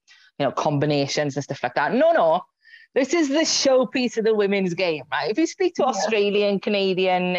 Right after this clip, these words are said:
Speaker 1: New Zealand rugby players, they would kill to play in the Six Nations. This is the
Speaker 2: Yeah.
Speaker 1: pinnacle of our game, right? Obviously outside of a World Cup. Um, and it, it needs the, the respect it deserves. Um, so I'm with you. It pisses me off as well,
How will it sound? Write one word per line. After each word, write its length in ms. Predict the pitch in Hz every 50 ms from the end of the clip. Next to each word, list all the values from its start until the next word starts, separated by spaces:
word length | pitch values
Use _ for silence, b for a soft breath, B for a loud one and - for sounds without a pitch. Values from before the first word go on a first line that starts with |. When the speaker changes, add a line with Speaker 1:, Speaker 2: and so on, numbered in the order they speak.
| - 190
Speaker 1:
New 140 | 190 180
Zealand 280 | 180 180 180 180 180 170
rugby 280 | 165 165 156 151 170 -
players, 340 | - 175 160 156 165 190 190 B B B B B -
they 140 | 240 311 330
would 160 | 349 262 - - _ _ _ _ _ _ _ _ _
kill 380 | - - - 311 311 311 285 233
to 120 | - 214
play 220 | 175 - 170 160 156
in 80 | 147
the 60 | 147
Six 240 | 143 - 139 - -
Nations. 580 | - 120 92 - - - 82 85 - 185 - - _ _ _ _ _ _ _ _ -
This 120 | 254 254
is 120 | 339 302
the 80 | 247 240
Speaker 2:
Yeah. 180 | 233 214 - -
Speaker 1:
pinnacle 480 | - 302 285 294 277 - - 262 240
of 100 | 226 208 208
our 140 | 196 196
game, 460 | 190 170 190 170 147 143 135 131 139 _ -
right? 300 | 151 147 156 180 202 - - -
Obviously 320 | 196 185 170 170 - 190
outside 360 | 170 165 - - 156 156 151
of 100 | 156 147
a 60 | 143 135
World 220 | 131 95 - -
Cup. 140 | - - - _ _ B B B B B B B
Um, 420 | - 160 151 151 156 151 147 151 - - -
and 120 | 180 202 226
it, 160 | 233 - - -
it 100 | 226 220
needs 360 | 240 240 247 247 214 - _ -
the, 420 | 233 233 220 214 208 202 202 190 - _ _ _ _ _ _ _ _ _ _ -
the 120 | 202 202
respect 420 | 202 190 - - - 180 170 - - -
it 100 | 185 175
deserves. 580 | 180 170 175 208 196 143 - - - - - - b b b b b b b b b _
Um, 520 | - 170 165 160 156 160 160 156 156 156 - _ _ _ _ _ _ _ _
so 180 | - 196 - - _ _ _ _ _ -
I'm 220 | 190 214 240 247
with 160 | 233 202 175
you. 160 | 190 190 165 139
It 100 | 139 -
pisses 280 | 226 214 - 180 160
me 120 | 170 170 160
off 240 | 156 156 151 -
as 160 | - 143 139 165
well, 340 | 185 151 110 - - -